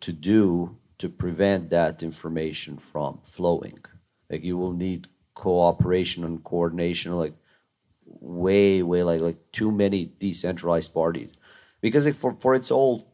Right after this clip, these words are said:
faults of centralized platforms like Twitter or X or X Twitter, whatever it's called now. Yeah, it's on Elon's w-, whim. Like, you, you send something, you can delete it. Sure, it, it could have been, like, manually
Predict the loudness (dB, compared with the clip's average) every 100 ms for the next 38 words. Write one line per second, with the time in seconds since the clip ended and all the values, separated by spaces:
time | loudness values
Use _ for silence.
0 | -18 0 6 6 4 2 2 2 0 0
1 | 0 2 2 2 0 -2 -2 -2 -4 -6
2 | -4 -2 -2 -4 -10 -20 _ _ 0 2
3 | 4 4 2 0 -4 -2 -4 -4 -10 -16
4 | -10 -10 -10 -10 -6 -6 -6 -4 -2 -2
5 | -2 -6 -8 -6 -2 -4 -4 -4 -4 -4
6 | -4 -2 -4 -6 _ _ -10 -8 -6 -6
7 | -4 -2 -2 -2 -4 -10 -12 -6 -2 -2
8 | -4 _ _ _ _ -4 2 6 6 6
9 | 6 6 4 4 2 4 2 2 2 0
10 | 0 -2 -4 -2 0 0 -2 -6 _ _
11 | -18 -18 -16 -6 2 8 8 8 4 0
12 | 2 4 6 6 4 2 -2 4 6 6
13 | 4 2 0 0 -2 -2